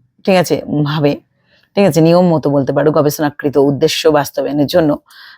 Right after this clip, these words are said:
যথার্থ ও সঠিক পদ্ধতি দ্বারা সংগৃহীত তথ্য সমূহকে বিচার বিশ্লেষণের দ্বারা সুষ্ঠুভাবে গবেষণা কার্য সম্পাদনা করতে পারে। বিভিন্ন দৃষ্টিকোণ থেকে সমাজবিজ্ঞানীগণ বিভিন্ন গবেষণা নকশা সংজ্ঞা দিয়েছেন।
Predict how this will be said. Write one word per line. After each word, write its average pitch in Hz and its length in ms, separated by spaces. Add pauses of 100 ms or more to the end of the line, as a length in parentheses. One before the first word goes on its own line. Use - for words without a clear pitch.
যথার্থ 190 420
ও 285 60
সঠিক 247 320
পদ্ধতি 156 380
দ্বারা 147 200
সংগৃহীত 175 580
তথ্য 180 340
সমূহকে 143 400
বিচার 139 300 (680)
বিশ্লেষণের 233 500
দ্বারা 147 220
সুষ্ঠুভাবে 170 640
গবেষণা 143 420
কার্য 139 260
সম্পাদনা 127 440
করতে 131 240
পারে। - 260 (1600)
বিভিন্ন 302 320
দৃষ্টিকোণ 320 440
থেকে 254 260
সমাজবিজ্ঞানীগণ 165 960
বিভিন্ন 147 440
গবেষণা 143 360
নকশা 143 280
সংজ্ঞা 139 300
দিয়েছেন। 139 500